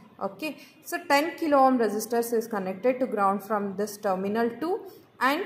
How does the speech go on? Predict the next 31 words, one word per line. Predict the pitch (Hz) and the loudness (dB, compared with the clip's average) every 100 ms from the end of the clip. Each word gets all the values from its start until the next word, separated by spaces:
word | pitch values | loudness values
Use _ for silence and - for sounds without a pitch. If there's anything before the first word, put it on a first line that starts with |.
| - | 2
terminal | 247 254 294 330 - | 4 4 2 0 0
two | 262 247 | 0 4
to | 254 | 2
six | 262 285 277 | 2 -2 -2
it | 247 | -2
is | 226 226 | -2 -2
connected | 214 196 196 277 370 - - - - - - | -4 -4 -2 0 0 0 -14 -20 -20 -18 -6
another | 208 214 262 | -2 4 4
ten | 285 254 240 | 4 4 2
kilo | 240 240 | 2 4
ohm | 240 | 4
resistance, | 226 214 233 - 320 403 - - - _ - | 2 0 -2 -2 -4 -4 -12 -20 -20 _ 4
terminal | 247 247 302 330 370 - - | 6 6 4 2 0 -2 -4
three | 254 285 302 | -2 -2 -2
to | 339 320 | -2 4
one | 240 247 269 | 4 6 4
and | 262 359 - | 0 -2 -6
fifteen | 220 - 240 | -6 0 0
kilo | 240 240 | 0 2
ohm | 247 240 | 2 2
resistance, | 240 220 240 277 339 - - - | -2 0 -2 -4 -6 -8 -16 -8
and | 202 - | -8 -2
again | 214 208 262 254 - - - - - _ _ _ - | -2 0 2 0 -2 -8 -20 -20 -20 _ _ _ 0
another | 226 262 339 | 4 4 4
fifteen | 349 302 - 302 | 2 -4 -2 -2
kilo | 285 277 269 | 0 2 4
ohm | 262 | 4
resistance | 254 226 247 277 302 - | 2 2 -2 -2 -4 -4
connected | 247 202 202 254 | -4 -4 -2 0
in | 254 254 | 2 2
series, | 240 226 220 254 392 | 0 -4 -4 -4 -4